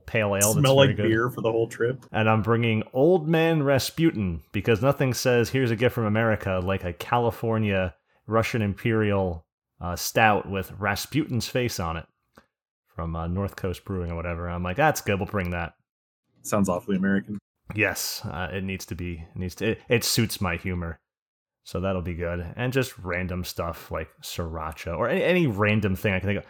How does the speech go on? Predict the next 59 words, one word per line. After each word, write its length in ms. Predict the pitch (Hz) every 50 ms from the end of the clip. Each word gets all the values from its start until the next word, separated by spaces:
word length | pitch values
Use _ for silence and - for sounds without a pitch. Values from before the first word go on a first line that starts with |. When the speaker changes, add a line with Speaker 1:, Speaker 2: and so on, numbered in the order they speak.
| - -
Speaker 1:
Oh, 100 | - 151
they 140 | 139 131 156
don't 220 | 175 202 - - -
really 220 | 139 170 160 151
have 280 | 117 107 139 147 139 113
apparently 320 | - - 123 120 120 110
grade 320 | 95 90 95 101 107 117 110
A 100 | 110 104
maple 280 | 101 101 104 - 104
syrup. 300 | 92 - - 110 107 95 -
Speaker 2:
Sriracha's 200 | - - - - -
weird. 240 | 87 85 82 95 190 - _ _ _ _
Speaker 1:
Yeah, 280 | 339 381 370 339 349 330
well, 160 | 311 - -
I 160 | - 220 180
figured 280 | - - 175 160 143 120
why 140 | 113 107
not. 260 | 98 87 82 82 - - - _
They 80 | - 139
don't 140 | 160 196 175
have 180 | 190 170 139
grade 240 | 113 107 117 123 123
A 80 | 123 117
maple 300 | 107 104 107 104 101 92
syrup 420 | - - 107 104 104 98 85 - -
in 140 | 87 87
Germany, 340 | 82 90 92 90 95 95 87
apparently. 520 | 82 - - 87 87 87 85 85 85 85 87
It's 180 | 85 85 -
hard 240 | - 95 95 92 87
to 60 | 90
find 520 | - - 92 90 90 90 90 87 85 - - 90
anything 320 | 95 92 90 - 95 90
that's 300 | 87 82 - - - -
grade 280 | - - 92 87 85 85
A 380 | 85 85 85 85 82 80 80 - - -
when 160 | 95 92 87
it's, 280 | 87 85 - - - -
like, 180 | 85 82 80 - - _ _ _
much 240 | - 92 - - -
more 380 | 92 87 87 85 80 80 87 -
expensive 300 | _ - 92 90 82 90
than 120 | 82 87 82
here, 140 | 90 87
apparently. 420 | 87 - - 87 85 85 87 87 -
'Cause 100 | - -
there's, 160 | 120 117 104
like, 80 | 120 104
Speaker 2:
So 80 | 120
Speaker 1:
those 80 | 113 151
Speaker 2:
what, 80 | 139
are, 40 | 107
Speaker 1:
random 180 | 104 104 104 117
Speaker 2:
are 60 | 117
you 60 | 113 117
Speaker 1:
things. 100 | 101 123
Speaker 2:
giving 160 | 120 127 120 113
'em 100 | 107 107
a, 180 | 107 104 101